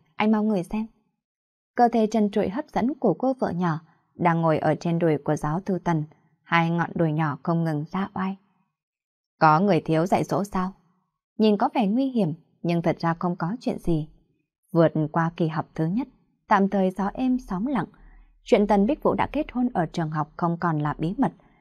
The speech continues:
nhưng chính vì vậy, muốn che chở thân phận cho Kim Bảo Bối cũng dễ dàng hơn. Trước mắt người biết quan hệ của hai người bọn họ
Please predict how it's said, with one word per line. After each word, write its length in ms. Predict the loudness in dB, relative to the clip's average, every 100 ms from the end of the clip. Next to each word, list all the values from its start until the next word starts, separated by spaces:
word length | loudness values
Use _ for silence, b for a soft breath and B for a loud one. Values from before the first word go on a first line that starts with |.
| b b
nhưng 340 | 0 2 2 0
chính 180 | -2 0
vì 160 | 0 0
vậy, 220 | -2 -4 b b b
muốn 240 | 0 2 2
che 140 | 0
chở 200 | 0 0
thân 220 | 0 -2
phận 220 | -2 -2
cho 140 | -2 -4
Kim 220 | -2 -2
Bảo 200 | -2 -2
Bối 240 | -2 -2 -2
cũng 160 | -4 -4
dễ 180 | -4
dàng 240 | -6 -8 -8 -6
hơn. 280 | -4 -4 -8 _ _ _ _
Trước 180 | 0 2
mắt 160 | 4 2
người 200 | 2 2
biết 160 | 0 0
quan 160 | 0
hệ 100 | 0
của 160 | -2 -2
hai 180 | 0 0
người 160 | 0
bọn 180 | 0 -2 -2
họ 240 | -2 -4